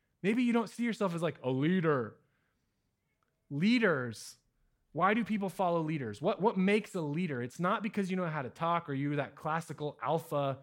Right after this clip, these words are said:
you know, sort of leader type personality. Maybe you are, that's great. Doesn't, but it's not what, what it is. It's about vision. Wh-, why am I the leader of Joy Church? Because God showed me something and I pursued it.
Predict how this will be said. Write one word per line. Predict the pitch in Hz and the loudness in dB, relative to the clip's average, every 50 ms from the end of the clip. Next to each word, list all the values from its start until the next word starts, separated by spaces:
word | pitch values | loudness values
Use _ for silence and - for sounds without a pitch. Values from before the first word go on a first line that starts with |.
| - _ _ _ - | -14 _ _ _ -8
you | 147 151 | -6 -4
know, | 151 143 135 131 131 120 | -2 -2 -2 -2 -4 -6
sort | - - 156 147 | -6 -4 -4 -2
of | 147 135 127 127 | -2 -4 -6 -8
leader | 127 135 151 147 147 | -6 -6 -6 -6 -6
type | 143 160 156 - - | -6 -6 -6 -6 -4
personality. | 156 147 139 - 143 135 139 170 180 | -6 -6 -4 -4 -4 -4 -2 -2 -2
Maybe | 147 147 160 170 196 | -2 -2 -2 -2 -2
you | 196 202 208 247 | -2 -2 -2 -2
are, | 254 185 | -4 -4
that's | 135 135 143 - | -4 -6 -6 -8
great. | - - 208 220 165 123 131 | -12 -12 -10 -10 -10 -8 -6
Doesn't, | 143 143 143 151 127 | -6 -6 -6 -6 -8
but | 135 139 | -8 -6
it's | 143 139 - 175 | -8 -6 -4 -4
not | 170 160 - | -4 -4 -4
what, | 143 135 135 - - | -6 -8 -8 -6 -6
what | 147 135 131 | -4 -4 -2
it | 127 | -2
is. | 143 127 110 - - - _ _ _ _ _ _ _ _ _ _ _ _ - | -2 -2 -4 -6 -10 -20 _ _ _ _ _ _ _ _ _ _ _ _ -14
It's | 135 113 143 | -12 -10 -6
about | 123 123 120 113 | -6 -6 -6 -6
vision. | 104 101 113 113 107 110 107 107 101 - _ _ _ _ _ _ _ _ _ _ _ _ _ _ _ _ _ _ _ _ _ _ _ _ _ _ _ _ _ _ _ _ _ - | -8 -10 -10 -10 -8 -8 -10 -10 -12 -14 _ _ _ _ _ _ _ _ _ _ _ _ _ _ _ _ _ _ _ _ _ _ _ _ _ _ _ _ _ _ _ _ _ -6
Wh-, | - 143 170 165 | -2 -2 -2 0
why | - 165 185 208 240 | 4 6 6 8 8
am | 233 220 | 6 6
I | 214 208 185 | 4 4 2
the | 175 | 2
leader | 170 156 170 214 226 196 185 | 0 2 2 2 2 2 2
of | 175 156 139 | 2 0 0
Joy | - 170 185 | 0 0 -2
Church? | 175 - - 147 123 - - | -2 -2 -4 -6 -6 -6 -6
Because | - 147 - 160 131 120 | -6 -4 -4 -4 -2 0
God | 170 160 160 151 - | 2 2 2 0 -2
showed | - - 196 214 208 | -2 0 0 2 2
me | 196 165 | 0 -2
something | - - 151 143 123 - 147 147 147 | -2 -4 -4 -4 -2 -2 -4 -4 -4
and | 143 143 143 | -4 -2 -2
I | 139 | -2
pursued | 135 - 135 120 - - - - - 269 254 185 | -4 -6 -8 -10 -10 -12 -10 -6 -2 -2 0 0
it. | 151 139 135 - | 0 0 -2 -6